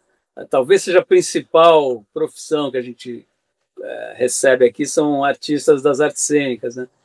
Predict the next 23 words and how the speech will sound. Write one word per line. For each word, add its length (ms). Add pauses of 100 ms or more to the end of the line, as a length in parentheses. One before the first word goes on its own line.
(680)
E 100
é 80
meio 380
sabido, 720
assim, 340
que 80
é 40
uma 80
profissão 360
de, 180
de 200
muita 240
incerteza, 840
né? 180
De 120
muito, 680 (580)
em 100
termos 360
financeiros, 720
né? 140
Bem 240
difícil. 640
Até 400